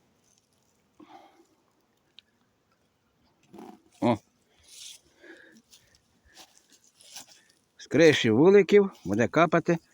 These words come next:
на прильотку. І це для бджіл дуже гарна штука. До розплоду. Водичка і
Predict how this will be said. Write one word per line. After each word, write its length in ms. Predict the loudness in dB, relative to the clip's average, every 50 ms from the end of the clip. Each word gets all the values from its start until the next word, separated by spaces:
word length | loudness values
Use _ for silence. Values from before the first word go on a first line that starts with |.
| _ _ _ -20 -20 -20 _ _ -6
на 160 | -2 -2 -2
прильотку. 760 | 0 2 2 4 4 4 4 4 2 0 -4 -8 -10 -12 -12 -12 _ _ _ _ _ -20 -20 -20 _ _ _ -20
І 40 |
це 180 | -10 -6 -6 -4
для 160 | -2 -2 -4
бджіл 380 | -4 -4 -4 -2 -2 -2 -2 -4 -10 _ -20 -20 -20 _ _ _ _ _ _ -20 -20 -20 _ -20 -10 _
дуже 260 | -4 -2 -2 -2 -2
гарна 420 | -2 -2 -2 -2 -2 -2 -4 -6
штука. 440 | -6 -8 -8 -6 -6 -6 -8 -12 -16 -18 -18 -20 -20 _ _ _ _ _ _ _ _ _ _ _ _ -20 -10 -2
До 120 | 0 0
розплоду. 580 | 0 0 -2 -4 -6 -4 -2 -2 -2 -4 -6 -12 -16 _ _ _ _ _
Водичка 680 | -6 -6 -4 -2 0 0 0 0 -2 -6 -8 -8 -8 -8 _ _ _ -20 -20 _ _ _ _ _ _ _ _ _ _ _ _ _ _ _
і 260 | -4 -2 -2 -2 -2